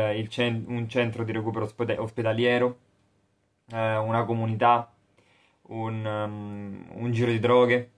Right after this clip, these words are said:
un giro di furti, eh, un giro di, sì,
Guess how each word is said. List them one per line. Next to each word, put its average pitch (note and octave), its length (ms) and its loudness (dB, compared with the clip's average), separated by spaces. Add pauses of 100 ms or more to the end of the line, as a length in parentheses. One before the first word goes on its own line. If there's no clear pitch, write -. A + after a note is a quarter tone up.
(120)
un A2+ 180 -4
giro A2+ 340 2
di G#2+ 360 -4
furti, A#2 600 -4 (880)
eh, A2 540 2
un A2 200 -4
giro A2+ 360 2
di, G#2+ 840 -4
sì, A2+ 300 0